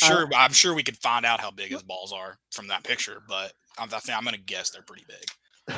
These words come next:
Speaker 2: and stupid. <laughs> They're definitely
Speaker 1: <laughs>
Speaker 2: stupid.
Speaker 1: Stupid balls.
Speaker 2: <laughs>
Speaker 1: Sir, you have stupid balls.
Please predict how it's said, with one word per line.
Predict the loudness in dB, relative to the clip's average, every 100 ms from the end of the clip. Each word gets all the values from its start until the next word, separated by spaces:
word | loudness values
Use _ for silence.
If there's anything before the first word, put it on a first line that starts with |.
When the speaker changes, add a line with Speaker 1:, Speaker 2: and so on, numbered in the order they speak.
| -6
Speaker 2:
and | -2
stupid. | 0 0 -4 -14 _
<laughs> |
They're | -8 0
definitely | 2 2 0 -2
Speaker 1:
<laughs> |
Speaker 2:
stupid. | -2 -4 -10 -14 -18 _ -8 -6 -6 -10 -10 -16
Speaker 1:
Stupid | -18 -20 -14 -12 -6 -6 -6 -6
balls. | -4 -4 -4 -6 -14 _ _ -12
Speaker 2:
<laughs> | -4 -4 -6 -14 -16 -20 _ _ _ -20 _ -20 _ _ _
Speaker 1:
Sir, | -16 -6 -6
you | -4 -4
have | -6
stupid | -10 -16 -18
balls. | -20 -20 -20